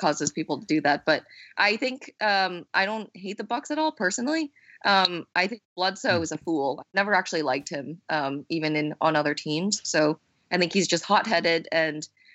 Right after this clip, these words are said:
Speaker 1: um, it was a careless mistake by Terry Rozier that was turned into this kind of, um, this, well, what de-, people deem as a fight, but I think it's really nothing.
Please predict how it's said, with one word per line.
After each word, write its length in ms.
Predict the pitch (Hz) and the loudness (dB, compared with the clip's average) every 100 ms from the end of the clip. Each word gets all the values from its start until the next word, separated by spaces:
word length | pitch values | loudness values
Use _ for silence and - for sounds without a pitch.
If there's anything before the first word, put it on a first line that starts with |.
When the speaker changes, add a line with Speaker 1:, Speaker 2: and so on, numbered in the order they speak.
| - - | -6 2
Speaker 1:
um, 240 | 170 160 | 2 2
it 20 | |
was 140 | 170 170 | -2 -2
a 140 | 147 | -6
careless 360 | - 202 190 - | -2 2 2 0
mistake 400 | 175 - 170 - | -6 0 0 2
by 160 | 165 151 | 0 2
Terry 280 | 175 165 | 0 0
Rozier 500 | 160 147 147 156 156 | 2 0 0 2 2
that 300 | 156 135 117 - | 4 2 2 -4
was 300 | 156 151 - _ - | -6 -6 -10 _ -8
turned 240 | 180 165 | -2 0
into 180 | 160 - | -2 -2
this 360 | 156 151 - - _ _ | 0 0 -2 -8 _ _
kind 160 | 185 160 | 0 0
of, 140 | 151 156 | 0 0
um, 320 | 151 131 160 _ - | 0 -2 -6 _ -4
this, 220 | 156 - | 0 2
well, 300 | 170 170 160 | 2 2 4
what 240 | 170 - - | 2 0 -2
de-, 140 | 196 | -8
people 300 | - 208 180 | -6 -2 -2
deem 220 | 170 160 | 0 -2
as 100 | 147 | -2
a 60 | 151 | -6
fight, 340 | - 151 147 147 | -2 0 0 2
but 80 | |
I 100 | 143 | 2
think 200 | 151 147 | 2 -6
it's 180 | 143 - | -8 -6
really 160 | 147 143 | -2 0
nothing. 480 | 139 - 156 156 | -2 0 -2 -2